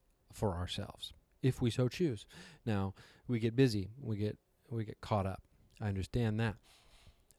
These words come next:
But the idea here is this guided imagery is the key here. I mean, I guess it's, it's become,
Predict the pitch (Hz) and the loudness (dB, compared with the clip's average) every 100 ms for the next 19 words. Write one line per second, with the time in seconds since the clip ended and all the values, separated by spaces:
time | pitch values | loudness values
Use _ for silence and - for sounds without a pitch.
0 | - - 131 123 113 104 95 160 160 104 | -10 -4 -6 -4 -2 -2 0 2 2 2
1 | 107 107 - - _ - 107 - 117 104 | 0 -2 -4 -14 _ -6 -6 -4 -10 -12
2 | - 120 127 131 120 - - 127 123 107 | -4 0 2 4 2 0 2 6 6 4
3 | 101 101 - 123 98 101 - 104 101 - | -2 -4 -8 -4 -4 -6 -10 -6 -6 -4
4 | - 117 98 87 92 95 107 110 117 117 | 0 2 2 -2 -4 -4 0 0 0 -2
5 | 120 123 127 - - 113 - 123 113 113 | -2 0 -2 -6 -12 -12 -8 -6 -2 -2
6 | 104 | -2